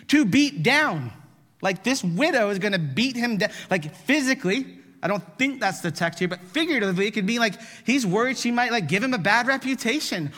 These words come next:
or that she's gonna hurt him physically. I think it's hysterical.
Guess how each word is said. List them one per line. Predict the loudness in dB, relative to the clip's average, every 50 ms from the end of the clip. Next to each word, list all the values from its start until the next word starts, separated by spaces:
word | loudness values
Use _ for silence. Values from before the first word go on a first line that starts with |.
| -12 -4
or | -2 0 2 2 0 -2 -2 -2
that | -4 -4 -2
she's | -2 -2 -2 0
gonna | -2 -2 -2 -2 -4 -6 -12 -20 -20 -20 -16 -6
hurt | -2 0 2 2 2
him | 0 -2 -6
physically. | -8 -8 -4 -4 -2 -2 -4 -6 -6 -6 -6 -6 -6 -10 -18 -20 -20 -20 -20 -20 -20 -12 -8
I | -8
think | -4 -2 -2 -4 -4
it's | -6 -8
hysterical. | -8 -8 -8 -6 -6 -4 -4 -4 -4 -6 -8 -12 -16 -16